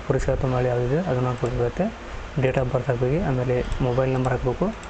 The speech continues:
ಆಮೇಲೆ ನಿಮ್ಮ ಇಮೇಲ್ ಐ ಡಿ, ಇಮೇಲ್ ಐ ಡಿ ಹಾಕ್ಬೇಕಾಗುತ್ತೆ.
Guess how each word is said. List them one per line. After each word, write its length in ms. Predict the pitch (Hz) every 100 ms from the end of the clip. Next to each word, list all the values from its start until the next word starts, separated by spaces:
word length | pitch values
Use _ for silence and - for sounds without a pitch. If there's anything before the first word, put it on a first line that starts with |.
| - -
ಆಮೇಲೆ 180 | 131 127
ನಿಮ್ಮ 180 | 127 127
ಇಮೇಲ್ 440 | 131 131 135 127
ಐ 20 |
ಡಿ, 200 | 143 202 - - - - - - - - - - - - - - - - 147
ಇಮೇಲ್ 220 | 131 135
ಐ 80 | 135
ಡಿ 60 | 131
ಹಾಕ್ಬೇಕಾಗುತ್ತೆ. 640 | 127 123 120 120 180 269